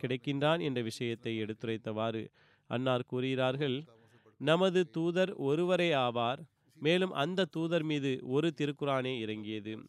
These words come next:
அதனை பின்பற்றுவதனால் நாம் இறைவனை அடைய முடியும்." இன்றைய நாட்களில்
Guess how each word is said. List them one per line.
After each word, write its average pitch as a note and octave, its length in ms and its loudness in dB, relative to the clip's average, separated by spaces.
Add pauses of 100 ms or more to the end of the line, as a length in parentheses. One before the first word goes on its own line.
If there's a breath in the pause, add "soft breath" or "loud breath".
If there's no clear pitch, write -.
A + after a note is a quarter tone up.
(360)
அதனை C3 440 0
பின்பற்றுவதனால் C#3 920 -2
நாம் C3+ 400 0
இறைவனை E3+ 500 2
அடைய A#2 260 2
முடியும்." G#2+ 440 -6 (120)
இன்றைய A#2 380 -2
நாட்களில் C3 540 -2